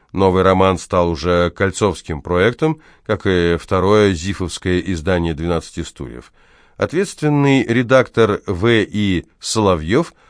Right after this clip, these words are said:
по обыкновению не препятствовал – ну а руководил подготовкой к публикации, конечно же, В А Регинин.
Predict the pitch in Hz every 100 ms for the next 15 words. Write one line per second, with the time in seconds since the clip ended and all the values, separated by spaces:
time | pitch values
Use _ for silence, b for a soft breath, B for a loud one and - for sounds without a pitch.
0 | b b - 107 101 95 104 135 165 147
1 | 131 143 151 143 107 92 - - 85 82
2 | 76 b b b 156 196 - 107 101 98
3 | 95 - 107 - 101 98 120 196 165 139
4 | 156 156 165 - 143 - 139 131 131 135
5 | 135 120 104 80 76 113 - 104 92 87
6 | b b _ 73 92 92 - 85 82 -
7 | 80 92 78 78 53 57